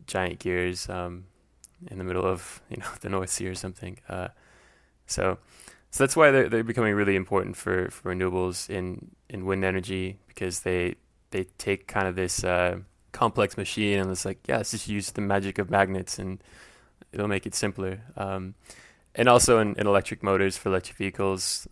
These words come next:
uh, they also use permanent magnets. Um, so you, you'll see a lot of talk for, for rare earths and discussion of, um, you know, the big three are, are wind turbines and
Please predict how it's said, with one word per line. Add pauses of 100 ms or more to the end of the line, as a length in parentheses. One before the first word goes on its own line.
uh,
they
also
use
permanent
magnets. (100)
Um, (300)
so (800)
you,
you'll
see
a
lot
of
talk
for,
for
rare
earths
and
discussion
of,
um, (360)
you
know,
the
big
three
are,
are
wind
turbines
and